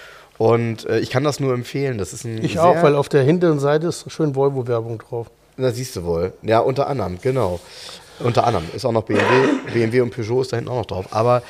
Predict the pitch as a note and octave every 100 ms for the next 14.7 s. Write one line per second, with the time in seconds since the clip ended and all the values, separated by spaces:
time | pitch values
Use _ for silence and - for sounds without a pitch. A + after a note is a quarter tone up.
0 | - - - - G#2+ A2 - A2 D#3 D#3+
1 | B2 G#2 C#3+ D3+ B2+ C3+ C3 - D3+ E3
2 | A#2 B2+ A#2+ C#3 A#2 A2 G#2+ - C3+ C#3
3 | C#3+ A2+ G#2+ G#2 G#2 F#2+ F#2+ F2+ G2 B2
4 | D3 C#3+ C3 B2+ A#2+ G2 - D#3+ E3 -
5 | C#3+ B2 G2+ G2+ D3+ - D#3+ D3 D#3+ G3
6 | - - - - - - A#2 B2 B2 B2+
7 | B2+ - A#2+ A#2+ A#2 A#2+ - G2+ B2+ C#3+
8 | C3 - - A#2 A2 B2+ B2 B2 D3 B2
9 | A#2 A#2+ A2 E3 D#3 - - - - -
10 | - - B2 A#2+ - G#2 C#3 - C3 B2
11 | C3+ B2 A2+ G2 C3 D#3+ D3+ C#3 C3 G2
12 | G#2+ D3 C3 D#2 G2 - F#2 C3 - A#2+
13 | - - B2 C3 G#2+ A2+ A#2 - A#2 B2
14 | - A2 G#2+ - E2 -